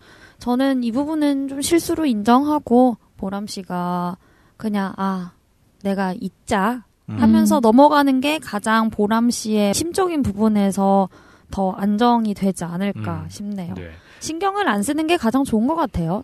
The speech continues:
Speaker 1: 전
Speaker 2: 네.
Speaker 1: 남친, 전 여자친구들 굳이 굳이 제가 신경 써서 뭐 정신에 득이 될 게 있나요?
Speaker 2: <laughs>
Speaker 3: 네.
Speaker 2: 맞습니다. 자, 그러면은 오늘 좀 이 보람 씨에게 각자 하고 싶은 말이 하나씩 있을 거잖아요. 어떻게 좀 정리를 해볼 수 있을까요? 한마디씩 한다면?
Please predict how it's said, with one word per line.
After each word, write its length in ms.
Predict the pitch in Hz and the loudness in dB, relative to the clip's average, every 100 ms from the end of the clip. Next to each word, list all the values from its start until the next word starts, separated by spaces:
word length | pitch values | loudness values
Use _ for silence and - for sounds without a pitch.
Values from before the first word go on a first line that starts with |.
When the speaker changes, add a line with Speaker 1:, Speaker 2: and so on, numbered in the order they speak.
| - | -6
Speaker 1:
전 160 | 196 | -4
Speaker 2:
네. 60 | 190 | -2
Speaker 1:
남친, 500 | 220 220 214 202 202 | -2 -2 -4 -4 -4
전 220 | 190 190 | -4 -2
여자친구들 720 | 196 202 - 190 180 180 175 - - _ _ - | 0 -2 -4 -6 -4 -2 -2 -2 -14 _ _ -4
굳이 260 | 247 240 | 0 0
굳이 220 | 277 277 254 | 0 0 4
제가 200 | 254 214 | 6 6
신경 300 | 294 320 330 | 4 -2 0
써서 240 | 302 240 | 0 0
뭐 320 | 196 190 190 180 | -2 0 0 -2
정신에 800 | 190 202 254 226 202 190 180 - _ | -4 -6 -4 -4 -2 -2 -4 -8 _
득이 220 | - 240 254 | 2 4 6
될 160 | 240 | 4
게 120 | 185 226 | 4 2
있나요? 540 | 170 165 160 180 277 - | 2 0 0 -2 -4 -8
Speaker 2:
<laughs> 1000 | - - 156 - 180 247 - - _ - | -12 -4 -4 -2 -2 -2 -8 -12 _ -8
Speaker 3:
네. 100 | 202 190 170 | -4 -4 -4
Speaker 2:
맞습니다. 420 | 165 139 - 95 92 - - | -8 -12 -14 -12 -14 -18 -10
자, 140 | - | -6
그러면은 400 | 120 139 139 165 98 | -2 -2 -2 -4 -4
오늘 300 | 127 147 113 | -2 0 -2
좀 220 | - 107 - - - - | -6 -10 -10 -12 -12 -12
이 120 | 117 | -12
보람 260 | 107 139 151 | -2 2 2
씨에게 480 | - 120 113 113 85 _ _ | 2 -2 -2 -6 -6 _ _
각자 220 | - - | -12 -6
하고 120 | - | -2
싶은 220 | 180 - 156 | -2 0 2
말이 140 | 110 | 2
하나씩 280 | 131 131 104 | 0 -4 -4
있을 180 | 92 - | -8 -6
거잖아요. 540 | 101 92 90 104 185 - _ _ | -6 -4 -6 -4 -4 -6 _ _
어떻게 240 | 104 120 175 | -4 0 2
좀 140 | 156 | 2
정리를 260 | 113 113 110 | 0 -2 -2
해볼 160 | 113 | -4
수 80 | 110 | -6
있을까요? 260 | - - 87 | -8 -8 -8
한마디씩 440 | - 190 175 - - | 0 4 4 2 -2
한다면? 280 | 139 123 | -2 -2